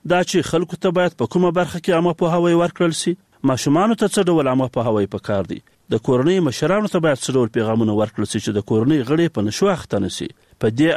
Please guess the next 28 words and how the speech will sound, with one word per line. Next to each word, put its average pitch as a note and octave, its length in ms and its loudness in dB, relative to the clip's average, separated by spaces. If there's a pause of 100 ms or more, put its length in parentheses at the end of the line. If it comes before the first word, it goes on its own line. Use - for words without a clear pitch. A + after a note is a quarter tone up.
اړه D#3+ 240 2
زموږ B2+ 240 -2
همکار B2 420 -2
محمد G#2 300 -2
ایاز A#2 320 0
ترنک A#2+ 320 0
له G#2+ 140 0
ډاکټر B2+ 420 -2
ارشاد A2+ 340 -2
منصور G#2 320 0
سره G2+ 220 -2
مرکه G2+ 280 -2 (100)
کړې G2+ 180 -2 (360)
او A2+ 120 -2
په G#2 140 -4
پیل B2+ 180 0
کې - 160 -4
یې F2+ 100 -4
پوښتلې B2 400 -2
چې F3+ 100 0 (380)
په E3+ 120 2
مجموع F#3+ 280 2
کې F#3+ 220 -2
باید F#3+ 240 -2
خلکو F#3+ 320 -2
ته F3+ 160 2
د B2+ 120 2
نشي F#3+ 220 -2